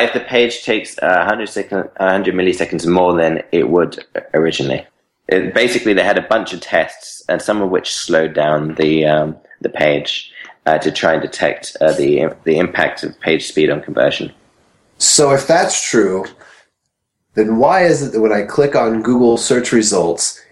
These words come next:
Speaker 2: it redirects me to their analytics thing that takes for freaking ever before it redirects me to the actual site? Hmm?
Speaker 1: Yeah, I, I, I actually completely agree. Um, unfortunately, that's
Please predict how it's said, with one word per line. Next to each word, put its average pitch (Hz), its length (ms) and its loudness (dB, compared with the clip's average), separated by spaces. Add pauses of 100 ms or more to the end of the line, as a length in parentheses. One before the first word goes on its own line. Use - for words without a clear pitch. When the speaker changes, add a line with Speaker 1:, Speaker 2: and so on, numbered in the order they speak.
Speaker 2:
it 107 100 4
redirects 127 640 2
me 120 140 2
to 120 160 0
their 110 180 4
analytics 117 720 2
thing 92 260 0
that 107 160 0
takes - 460 0
for 131 180 2
freaking 143 720 0
ever 131 400 4
before 110 340 4
it 101 40 2
redirects 107 500 2
me 98 100 -2
to 104 140 -2
the 101 160 4
actual 92 340 0
site? - 560 -2 (140)
Hmm? 202 540 2 (640)
Speaker 1:
Yeah, 143 240 4
I, 135 240 2
I, 131 220 2
I 127 340 2
actually 123 320 -2 (240)
completely 101 420 -2
agree. 98 560 2
Um, 92 500 0 (100)
unfortunately, 127 600 0
that's 113 260 0